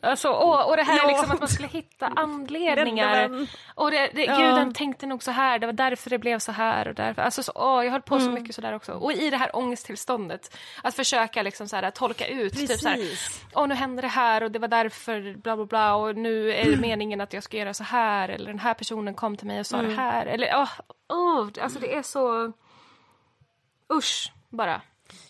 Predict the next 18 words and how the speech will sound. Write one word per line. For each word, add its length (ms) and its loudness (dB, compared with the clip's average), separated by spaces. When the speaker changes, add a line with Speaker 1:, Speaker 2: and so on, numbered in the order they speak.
Speaker 2:
Ja, 140 2
men 120 2
Speaker 1:
Usch. 60 2
Speaker 2:
hela 340 2
tiden 500 -2
och 100 -2
liksom, 560 -2
eh, 640 -12
leta 420 -2
tecken 1000 -6
och 160 -6
uppleva 460 -4
Speaker 1:
Ja. 60 -6
Speaker 2:
att 140 -10
man 160 -8
liksom 300 -10
får 360 -4
tilltal. 960 -2